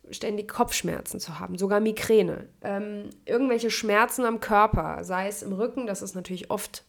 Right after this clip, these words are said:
der Fall, Rücken oder bei uns Musiker, Musikerinnen auch in den Gliedmaßen, mit denen wir arbeiten, Hände, Arme, Beine, was auch immer,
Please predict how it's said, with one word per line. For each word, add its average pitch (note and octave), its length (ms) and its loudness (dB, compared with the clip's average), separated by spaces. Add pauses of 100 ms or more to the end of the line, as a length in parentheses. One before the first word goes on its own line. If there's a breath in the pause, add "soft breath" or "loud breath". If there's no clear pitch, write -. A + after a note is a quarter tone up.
(100)
der F3+ 100 -6
Fall, B3+ 500 8 (460 loud breath)
Rücken B3 480 4
oder F#3 220 -4
bei F3+ 100 -2
uns F#3 180 -6
Musiker, G#3 380 -2
Musikerinnen G3 720 0
auch E3+ 260 -2
in F3+ 160 -4
den F#3 140 -4
Gliedmaßen, G#3+ 720 0
mit F#3 200 -4
denen F#3 220 -2
wir F3 160 -2
arbeiten, G#3+ 460 4
Hände, G3+ 640 4
Arme, F#3+ 500 2
Beine, F3+ 600 6
was E3 200 -8
auch - 120 -8
immer, E4+ 480 4